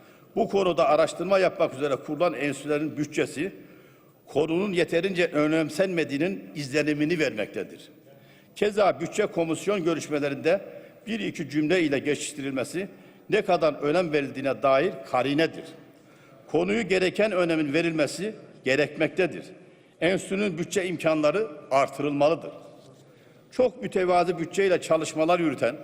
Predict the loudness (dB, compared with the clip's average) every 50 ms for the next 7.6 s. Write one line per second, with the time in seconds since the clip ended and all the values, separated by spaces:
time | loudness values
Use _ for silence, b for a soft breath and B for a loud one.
0 | -16 -20 -20 B B B B B B B _ 2 4 4 4 2 0 0 0 0
1 | -2 -2 -2 -4 -6 -4 -2 -2 -2 0 0 0 0 0 0 -2 0 0 0 -2
2 | 0 -2 -2 0 0 0 0 0 -2 -2 -2 -4 -4 -4 -2 -2 -2 -4 -6 B
3 | B B B B B B -4 -4 -2 -2 0 2 2 2 0 -2 -2 0 2 2
4 | 2 2 0 -4 -6 -2 2 2 2 2 0 -2 -2 -2 -2 -2 -2 -4 -4 -4
5 | -4 -4 -4 -4 -4 -4 -4 -4 -4 -4 -4 -6 -6 -6 -8 B B B B B
6 | B 0 0 0 0 -2 -2 -2 -2 -2 -2 -2 0 0 -2 -2 -6 -8 -4 -2
7 | 0 0 0 -2 -4 -6 -6 -4 -4 -4 -6 -8